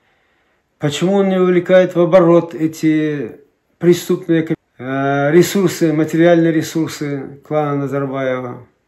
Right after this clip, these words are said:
Почему он не пускает их на повышение жизненного уровня народа, каждого казахстанца?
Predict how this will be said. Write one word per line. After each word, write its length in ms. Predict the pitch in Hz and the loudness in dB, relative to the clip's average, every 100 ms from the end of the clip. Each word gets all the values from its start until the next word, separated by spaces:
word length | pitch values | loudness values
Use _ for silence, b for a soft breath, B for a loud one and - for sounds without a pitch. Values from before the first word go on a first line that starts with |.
| _ _ _ _ - | _ _ _ _ -10
Почему 640 | 147 - 170 190 190 185 - _ b b b b b b b b b _ | -8 -4 -2 -2 -4 -8 -14 _ b b b b b b b b b _
он 500 | 143 165 170 156 - _ - | -2 0 2 0 -4 _ -2
не 100 | 165 | -2
пускает 640 | 147 160 - 180 180 170 | 0 -4 0 2 4 2
их 160 | 170 143 | 0 0
на 320 | 165 170 170 | 0 2 2
повышение 1040 | 170 170 165 - 175 175 175 170 160 - - _ _ _ _ _ _ - | 0 -2 0 0 0 4 4 2 -2 -8 -20 _ _ _ _ _ _ -12
жизненного 720 | 127 127 190 151 165 165 165 | -4 0 2 2 2 2 0
уровня 580 | 170 190 175 175 165 160 | 0 2 6 6 6 4
народа, 460 | 156 151 147 139 127 | 2 0 -4 -6 -8
каждого 420 | 151 147 127 135 | -6 -6 -4 -8
казахстанца? 880 | 135 127 123 - 127 123 120 120 | -8 -12 -12 -14 -12 -12 -14 -20